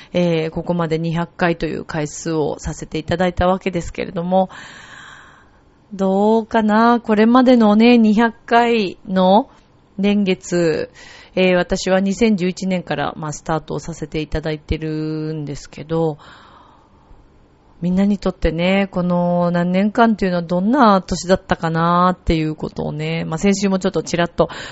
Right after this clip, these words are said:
お話ししたんだけれども、まあ、でもいろんなことがあったよね。だから、このな、七年前とか、八年前とか、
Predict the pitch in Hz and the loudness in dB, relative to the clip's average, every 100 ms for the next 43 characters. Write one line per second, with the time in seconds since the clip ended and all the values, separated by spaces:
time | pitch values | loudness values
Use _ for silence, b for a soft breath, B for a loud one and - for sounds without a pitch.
0 | B 151 156 156 156 - - 165 165 151 | B -4 -2 -2 -2 -4 -4 -2 -2 -4
1 | - 147 147 147 156 156 151 b b _ | -6 -8 -6 -6 -4 -4 -6 b b _
2 | _ _ _ _ _ _ _ _ _ - | _ _ _ _ _ _ _ _ _ -16
3 | 135 - - 120 131 160 151 139 180 180 | -14 -12 -12 -12 -8 -8 -6 -6 0 2
4 | 269 254 170 b b b b b _ _ | 6 6 4 b b b b b _ _
5 | _ _ - 156 151 - - 160 147 147 | _ _ -10 -6 -6 -4 -2 0 -2 -4
6 | 147 151 160 165 170 170 170 170 170 180 | -4 -2 -2 0 -2 -2 -2 -2 -2 0
7 | 170 160 - _ _ _ _ _ 180 175 | 0 -2 -4 _ _ _ _ _ -2 0
8 | 185 185 - 208 202 214 202 202 208 202 | 0 0 -2 -4 2 4 6 8 6 6
9 | 202 208 202 196 - 165 B B B - | 4 4 4 2 2 0 B B B -10
10 | - 180 185 185 196 240 247 233 - 175 | -6 0 2 2 4 4 4 2 2 2